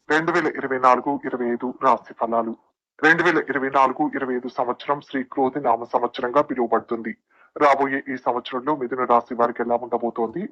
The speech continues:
వారికి ఎలాంటి లాభ నష్టాలు కలుగుతాయి, ఏడాదంతా వారికి ఎలాంటి పరిణామాలు చోటు చేసుకుంటాయి అన్న విషయాలను ఈ వీడియోలో తెలుసుకుందాం.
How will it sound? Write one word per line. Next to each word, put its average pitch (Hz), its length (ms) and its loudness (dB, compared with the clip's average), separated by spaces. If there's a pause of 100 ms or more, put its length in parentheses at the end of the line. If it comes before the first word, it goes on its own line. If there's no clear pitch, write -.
వారికి 120 260 2
ఎలాంటి 123 320 2
లాభ 117 240 4
నష్టాలు 147 460 0
కలుగుతాయి, 117 640 -2 (460)
ఏడాదంతా 170 460 4
వారికి 127 320 4
ఎలాంటి 127 300 2
పరిణామాలు 127 520 4 (100)
చోటు 113 220 -10
చేసుకుంటాయి 117 640 -2
అన్న 117 140 -10
విషయాలను 113 680 -2
ఈ 143 60 -4
వీడియోలో 113 420 -4
తెలుసుకుందాం. 110 680 -4